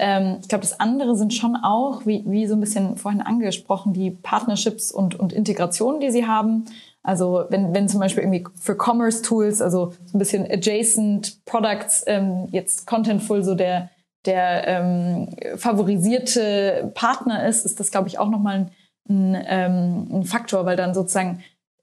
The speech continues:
etablierte Firmen irgendwie suchen ja auch so ein bisschen so einen Stack, der gut zusammen funktioniert und, und,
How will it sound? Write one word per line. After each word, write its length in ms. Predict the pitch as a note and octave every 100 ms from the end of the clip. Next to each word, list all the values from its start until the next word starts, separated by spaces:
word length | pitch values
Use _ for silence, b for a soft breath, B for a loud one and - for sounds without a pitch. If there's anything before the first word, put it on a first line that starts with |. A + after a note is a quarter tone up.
| - -
etablierte 600 | G#3 A3 G3 A3+ A#3 A3+
Firmen 320 | A3+ A3+ A3
irgendwie 200 | G#3+ G#3
suchen 260 | A3 A#3
ja 100 | G#3+
auch 80 | F#3
so 100 | -
ein 40 | G#3
bisschen 260 | G#3+ A3
so 60 | G3
einen 100 | G3
Stack, 380 | - A3+ A3+ -
der 100 | G3+
gut 220 | G#3 G#3
zusammen 320 | G3+ G3 G3
funktioniert 680 | G3+ F3+ - A3 A#3 A2+ A3+
und, 200 | F#3 F3
und, 340 | F3+ F3 -